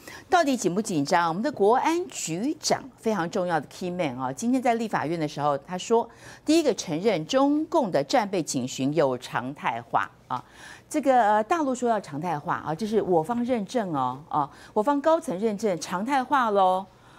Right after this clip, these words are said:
那我光看到这第一句，我都会想说啊，所以嘞，对不对？又眼睁睁的看着常态化，对吗？这个常态化的频率好像我们有抓到哦。呃，蔡明燕告诉大家，就是大概七到十天会一次。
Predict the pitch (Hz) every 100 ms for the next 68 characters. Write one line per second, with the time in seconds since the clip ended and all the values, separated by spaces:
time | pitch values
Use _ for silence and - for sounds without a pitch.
0 | - - _ 370 359 - 233 226 359 381
1 | 381 285 254 262 294 285 277 165 262 269
2 | 160 147 151 196 - 233 - 170 202 147
3 | 135 135 135 156 - - - - - 214
4 | 214 254 233 214 185 285 302 285 302 285
5 | - 254 185 165 151 175 185 175 175 151
6 | 180 135 120 - - - - 339 339 254
7 | 277 381 392 277 208 - 151 240 381 226
8 | 127 165 127 139 127 - 151 151 165 135
9 | 110 117 - - - - - 185 175 170
10 | 170 277 233 214 196 196 185 175 175 151
11 | 165 165 214 196 196 185 156 - - 240
12 | 233 185 143 - - - 170 175 143 113
13 | - - 147